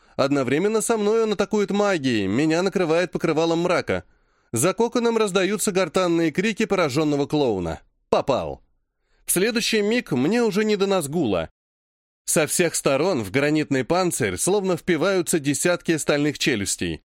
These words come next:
Нечто вроде голода тьмы. Вот и попробовал свою же коронную технику. Увидел начинку изнутри. Хорошо, что я стою в стороне, и никого из гвардейцев не задело. Но нужно срочно выбираться.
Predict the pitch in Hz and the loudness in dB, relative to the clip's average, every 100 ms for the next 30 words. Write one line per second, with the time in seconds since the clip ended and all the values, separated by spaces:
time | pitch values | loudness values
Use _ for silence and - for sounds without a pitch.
0 | _ _ _ - 117 165 226 - 214 233 | _ _ _ -6 0 0 0 -2 0 0
1 | 226 196 233 226 220 - 233 147 - _ | -2 -2 -2 0 -2 0 0 -2 -4 _
2 | _ _ - 107 110 160 254 262 247 247 | _ _ -6 -4 0 -2 0 -2 0 -2
3 | 226 226 220 185 165 208 208 196 170 180 | 0 -2 -2 0 0 0 0 0 0 0
4 | 180 175 - 151 151 139 139 - _ _ | 0 0 -2 -2 -2 0 -2 -4 _ _
5 | _ _ - 233 202 226 220 208 185 - | _ _ -4 -2 2 2 2 2 0 0
6 | 185 175 160 139 143 135 131 101 _ _ | 0 0 0 2 0 0 -2 -2 _ _
7 | _ _ _ _ - 214 190 - 165 196 | _ _ _ _ -4 0 0 0 -2 0
8 | 151 135 - 107 113 - 123 123 107 95 | 0 0 0 -2 0 -2 0 0 0 -2
9 | 87 135 143 135 123 110 165 123 131 104 | -4 -2 0 0 0 0 -2 0 -2 0
10 | 113 113 110 120 110 95 92 85 76 _ | -2 -2 -2 -2 0 -2 -2 -2 -8 _
11 | _ _ _ _ - 127 214 220 208 226 | _ _ _ _ -2 0 2 0 0 0
12 | 185 175 - 185 165 165 165 120 - | 0 -2 0 0 0 0 -2 -2 -4